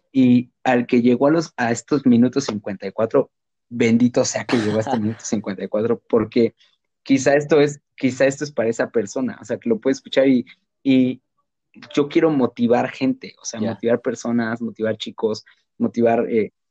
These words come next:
Speaker 1: hasta personas que tienen cincuenta años y creen que ya no tienen propósito en Dios,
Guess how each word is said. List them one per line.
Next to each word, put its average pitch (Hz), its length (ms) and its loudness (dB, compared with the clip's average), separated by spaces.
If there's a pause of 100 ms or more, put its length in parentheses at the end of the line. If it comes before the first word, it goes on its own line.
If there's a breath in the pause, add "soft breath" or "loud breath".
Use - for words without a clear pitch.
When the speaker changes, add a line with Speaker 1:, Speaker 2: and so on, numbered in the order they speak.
(120)
Speaker 1:
hasta 117 380 -2
personas 143 520 0
que 120 120 -4
tienen 131 300 2
cincuenta 123 460 -4
años 123 280 -2
y 107 40 -12
creen 117 220 0
que 120 100 -2
ya 117 120 2
no 120 120 0
tienen 120 260 0
propósito 110 640 -4
en 107 80 -4
Dios, - 260 -6